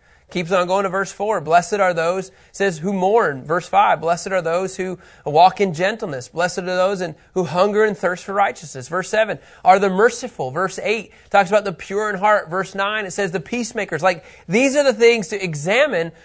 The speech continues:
Do you see this in your own life? Verse ten is pretty clear, and we don't like going there, but "Blessed are those who are persecuted."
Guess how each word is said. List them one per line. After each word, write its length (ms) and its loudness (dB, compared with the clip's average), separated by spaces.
Do 160 0
you 240 -2
see 360 -6
this 320 -6
in 200 4
your 120 4
own 180 4
life? 500 -4
Verse 200 -10
ten 260 0
is 140 -4
pretty 220 -8
clear, 440 -2
and 140 -8
we 100 -6
don't 200 -2
like 180 -4
going 240 0
there, 180 -6
but 200 -10
"Blessed 240 -10
are 100 -14
those 280 -10
who 120 -12
are 300 -12
persecuted." 720 -20